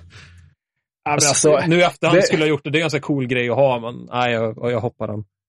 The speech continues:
Speaker 1: Jag ska ju inte säga att han är dålig, eh, på sång, så alltså, när han körar live nu, det låter ju
Speaker 2: Mm.
Speaker 1: bra, men alltså,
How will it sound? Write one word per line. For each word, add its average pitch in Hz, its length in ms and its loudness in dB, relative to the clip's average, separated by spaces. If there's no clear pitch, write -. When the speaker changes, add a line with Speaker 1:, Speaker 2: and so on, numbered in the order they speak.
Speaker 1:
Jag 135 140 4
ska - 120 2
ju 160 60 6
inte 185 180 0
säga 165 380 4
att - 160 -4
han 147 160 0
är 127 160 -2
dålig, 139 680 2
eh, - 480 -10
på 131 60 -4
sång, 135 340 0
så 131 120 0
alltså, 127 180 -2
när 135 200 -2
han 170 160 2
körar 165 520 4
live 156 380 -2
nu, 135 60 -2
det 127 140 -4
låter 185 360 0
ju 135 60 -4
Speaker 2:
Mm. 131 100 -4
Speaker 1:
bra, 120 260 0
men 127 180 -4
alltså, 131 300 -2